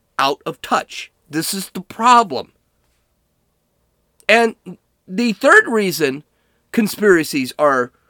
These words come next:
I think, come out is a lot of them appear to be true. Right? The social media collusion story is true.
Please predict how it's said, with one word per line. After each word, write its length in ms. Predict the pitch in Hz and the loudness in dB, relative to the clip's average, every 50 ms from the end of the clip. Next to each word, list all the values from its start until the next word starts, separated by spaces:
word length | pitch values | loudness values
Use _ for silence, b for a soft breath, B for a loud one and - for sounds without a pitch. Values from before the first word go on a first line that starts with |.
| _ _ _ _ _ | _ _ _ _ _
I 140 | - 156 180 | -6 -4 -2
think, 180 | - 214 185 | -2 -2 -2
come 160 | - 170 170 139 | -2 -4 -2 0
out 300 | 120 120 139 208 - _ _ _ _ _ _ _ _ _ _ _ _ _ _ _ _ _ _ _ _ | 0 0 0 -2 -4 _ _ _ _ _ _ _ _ _ _ _ _ _ _ _ _ _ _ _ _
is 180 | - 208 220 196 196 - - | -2 -2 0 -2 -4 -2 0
a 80 | 226 | 0
lot 300 | 226 214 208 247 330 403 | 0 2 2 0 0 0
of 100 | 415 381 | 0 0
them 280 | 330 247 226 208 196 - - - - _ - | -2 -2 -2 -4 -6 -10 -14 -20 -20 _ -6
appear 360 | - 190 - - 247 320 370 | -6 -6 -4 -4 -2 -2 -2
to 100 | 370 339 | -2 -4
be 340 | 220 190 190 170 151 143 - _ _ | -4 -4 -4 -6 -6 -8 -12 _ _
true. 640 | - - - - 208 302 440 480 494 403 - - 175 - _ _ _ _ _ _ _ _ _ _ _ _ _ _ _ _ _ _ _ _ _ _ _ _ _ _ _ _ _ _ _ _ _ _ _ _ _ _ _ _ _ _ _ _ _ | -18 -16 -10 -6 -2 -2 0 2 2 2 0 -2 -6 -16 _ _ _ _ _ _ _ _ _ _ _ _ _ _ _ _ _ _ _ _ _ _ _ _ _ _ _ _ _ _ _ _ _ _ _ _ _ _ _ _ _ _ _ _ _
Right? 320 | - 170 202 294 392 381 _ _ _ _ _ _ _ _ _ _ _ _ _ _ _ _ _ _ _ _ _ _ _ _ _ _ _ _ _ _ _ _ | -2 -2 0 0 0 -2 _ _ _ _ _ _ _ _ _ _ _ _ _ _ _ _ _ _ _ _ _ _ _ _ _ _ _ _ _ _ _ _
The 120 | 233 262 233 | -2 0 4
social 400 | - 320 311 370 - - 339 294 | 6 6 6 6 6 2 2 2
media 360 | 262 294 311 339 415 381 302 | 4 4 4 2 2 0 0
collusion 680 | - - - 294 294 320 359 359 330 302 311 269 240 | -2 -4 -2 0 2 2 2 2 2 0 -2 -4 -6
story 600 | 202 - - 214 196 - 277 285 233 285 302 - _ _ _ _ _ _ _ _ _ _ _ _ _ _ _ _ _ _ _ _ _ _ | -4 -2 2 2 4 4 4 2 2 0 -4 -8 _ _ _ _ _ _ _ _ _ _ _ _ _ _ _ _ _ _ _ _ _ _
is 180 | - 294 320 277 | -2 -2 -2 -2
true. 460 | - - - 403 480 466 466 349 - | -2 -2 2 4 6 6 6 4 2